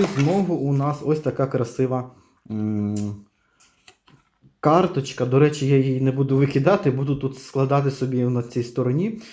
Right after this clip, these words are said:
Буду писати списки, що треба купити з продуктів. <laughs> Добре.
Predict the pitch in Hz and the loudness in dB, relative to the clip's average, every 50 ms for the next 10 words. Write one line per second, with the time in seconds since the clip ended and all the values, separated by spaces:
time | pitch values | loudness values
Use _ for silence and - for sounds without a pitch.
0 | - - - - 123 139 143 135 131 - 139 135 - 156 156 156 151 147 139 139 | -20 -20 -14 -6 -4 -2 -2 -2 -2 -2 -2 -2 0 0 0 0 0 -2 -2 -2
1 | - - 120 - - - - 180 220 233 226 - - 185 170 170 165 170 - - | -4 -8 -8 -8 -6 -2 2 2 2 2 0 -2 -2 -2 -2 -2 -2 -6 -12 -14
2 | - - - - - - - - 180 185 - - 175 165 160 156 - 135 - - | -16 -14 -14 -14 -12 -8 -2 2 2 2 4 4 4 4 2 2 0 0 2 2
3 | 151 147 - 139 - - - 156 185 165 - 175 160 - - - 165 160 - - | 2 2 2 0 0 2 6 6 8 8 8 6 4 4 2 2 2 2 2 0
4 | - - - - - - - - - - - - - - - _ - - 196 190 | -6 -8 -8 -8 -10 -10 -12 -16 -16 -18 -20 -20 -20 -20 -20 _ -12 -8 -6 -6
5 | 196 196 - 262 262 - - - - - - - - - - - - - _ _ | -6 -6 -8 -8 -8 -8 -14 -18 -18 -18 -18 -20 -20 -20 -20 -20 -20 -20 _ _
6 | _ - - - - - - - - - - - - - - - - - - - | _ -20 -20 -18 -14 -12 -12 -10 -10 -8 -8 -8 -8 -8 -8 -8 -8 -10 -10 -12
7 | - - - 123 147 175 175 170 135 120 113 - - | -16 -14 -2 2 4 4 4 4 2 -2 -4 -4 -6